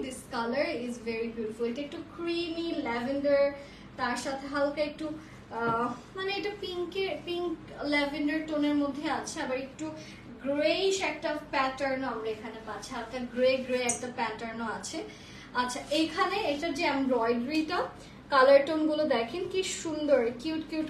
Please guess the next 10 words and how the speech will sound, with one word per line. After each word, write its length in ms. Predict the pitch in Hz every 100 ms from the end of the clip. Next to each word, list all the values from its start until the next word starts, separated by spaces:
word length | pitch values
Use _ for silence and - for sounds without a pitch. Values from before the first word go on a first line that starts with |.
| 285
কালার 260 | 247 247 254
ইউজ 160 | 254 254 -
করেছে 300 | 226 214 277 247
তারা। 180 | 196 254 320
So 60 | 320
কালার, 280 | 262 247 262 -
কালার 260 | 247 269 285 311
টোন 140 | 302 311
গুলো 180 | 320 330 339 -
খুবই 360 | 339 269 330